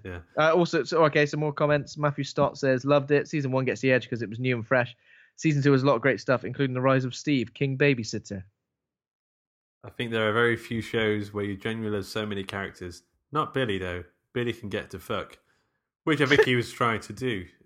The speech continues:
Speaker 1: to, uh, Mike's mum.
Speaker 2: He was,
Speaker 1: Um,
Speaker 2: and,
Speaker 1: yeah.
Speaker 2: uh, who c-, who can blame him? Can you blame him?
Speaker 1: Uh, I mean, it's
Speaker 2: <laughs>
Speaker 1: someone's, someone's mum. <laughs>
Speaker 2: It's not
Speaker 1: Uh,
Speaker 2: your mum, though, Luke, so it's
Speaker 1: no.
Speaker 2: fine.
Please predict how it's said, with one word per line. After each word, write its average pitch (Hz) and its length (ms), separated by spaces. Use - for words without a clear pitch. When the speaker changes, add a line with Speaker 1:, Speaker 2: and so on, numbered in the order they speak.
Speaker 1:
to, 101 680
uh, - 80
Mike's 95 260
mum. 98 280
Speaker 2:
He - 100
was, 143 340
Speaker 1:
Um, 95 120
Speaker 2:
and, 123 300
Speaker 1:
yeah. 127 60
Speaker 2:
uh, 127 160
who 147 100
c-, 139 160
who 160 140
can 151 120
blame 151 260
him? 104 120
Can 135 160
you 185 80
blame 294 240
him? 330 100
Speaker 1:
Uh, 127 680
I 135 40
mean, 123 360
it's - 140
Speaker 2:
<laughs> - 380
Speaker 1:
someone's, - 260
someone's 117 300
mum. 120 320
<laughs> - 0
Speaker 2:
It's - 1160
not 123 140
Speaker 1:
Uh, - 40
Speaker 2:
your 196 120
mum, 135 200
though, 131 100
Luke, 147 200
so 147 100
it's 107 100
Speaker 1:
no. 95 40
Speaker 2:
fine. 123 200